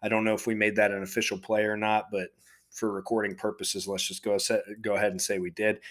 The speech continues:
Twenty-four to twenty-two didn't hit the over. However, both offenses did have success moving the ball on the day.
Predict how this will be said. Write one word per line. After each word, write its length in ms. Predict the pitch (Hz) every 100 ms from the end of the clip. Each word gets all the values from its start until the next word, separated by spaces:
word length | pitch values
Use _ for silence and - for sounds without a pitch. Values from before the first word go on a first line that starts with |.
| - - - -
Twenty-four 480 | 147 131 123 131
to 80 | 117
twenty-two 440 | 92 127 110 - 123
didn't 300 | 113 107 -
hit 300 | - 127 127
the 140 | 117
over. 340 | 110 117 117
However, 480 | 107 101 104 110 107
both 320 | 95 120 147 143
offenses 640 | 131 123 117 113 101 92
did 300 | - 104 110
have 500 | - 110 107 107 101
success 500 | - 95 - 95 -
moving 540 | 101 107 110 107 107
the 80 | 95
ball 480 | 82 98 101 98 92
on 120 | 95
the 80 | 90
day. 420 | - 190 101 101